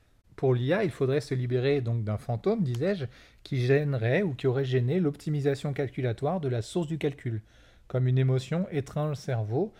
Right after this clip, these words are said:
que l'on appelle alors métaphoriquement le cœur dans l'expression, euh,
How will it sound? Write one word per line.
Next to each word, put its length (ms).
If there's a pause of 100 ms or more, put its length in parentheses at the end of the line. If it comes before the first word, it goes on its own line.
(200)
que 100
l'on 140
appelle 240
alors 240
métaphoriquement 720
le 140
cœur 420
dans 160
l'expression, 720
euh, 220